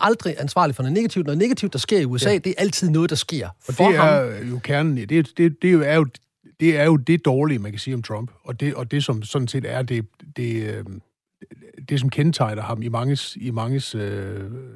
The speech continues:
Speaker 2: blik, ikke? Og, og det, som, dem, som måske ikke, øh, har noget negativt, dem, som holder af ham, er vel i stand til på en måde at se bort fra det.
Speaker 1: Ja, de ser bort fra ikke alene
Speaker 2: Ja.
Speaker 1: det der, altså hans offerposition, som han forsøger at, at skjule som stærk mand.
Speaker 2: Ansvarsløshed jo,
Speaker 1: Ja, og
Speaker 2: faktisk, ikke?
Speaker 1: ansvarsløshed,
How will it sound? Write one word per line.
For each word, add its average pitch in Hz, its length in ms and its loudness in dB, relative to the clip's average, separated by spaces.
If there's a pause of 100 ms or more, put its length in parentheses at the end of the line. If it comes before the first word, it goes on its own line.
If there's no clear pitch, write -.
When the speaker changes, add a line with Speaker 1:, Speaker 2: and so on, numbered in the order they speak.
(120)
Speaker 2:
blik, 120 220 -6
ikke? 151 160 -6
Og, 120 160 -4
og 120 160 -6
det, 160 120 4
som, 131 160 0 (400)
dem, 165 120 4
som 170 160 2
måske 139 240 0
ikke, 165 240 -2
øh, 139 520 -18
har 151 120 0
noget 131 140 0
negativt, 127 400 -4
dem, 143 120 0
som 117 280 -2
holder 127 220 -2
af 147 100 2
ham, 120 160 0 (100)
er 127 140 -4
vel 120 200 -2
i 120 80 -4
stand 151 220 0
til 131 140 -2
på 131 80 -2
en 131 100 2
måde 127 100 0
at 135 60 -2
se - 100 -4
bort 120 260 -4
fra - 100 -8
det. 107 160 -6 (140)
Speaker 1:
Ja, 175 40 6
de 220 140 2
ser 247 140 4
bort 226 260 4
fra - 140 -2
ikke 220 180 -2
alene 220 160 4
Speaker 2:
Ja. 220 60 4 (180)
Speaker 1:
det 233 80 2
der, 107 300 0
altså 143 180 0
hans 143 340 2
offerposition, 151 760 2
som 135 140 -2
han 131 140 2
forsøger 151 340 2
at, 123 140 0 (100)
at 127 60 -2
skjule 180 420 2
som 123 220 0
stærk 151 280 0
mand. 165 240 2
Speaker 2:
Ansvarsløshed 131 720 2
jo, - 20 -6
Speaker 1:
Ja, 104 80 -8
og 101 60 -16
Speaker 2:
faktisk, 147 300 2
ikke? 175 60 2
Speaker 1:
ansvarsløshed, 165 580 2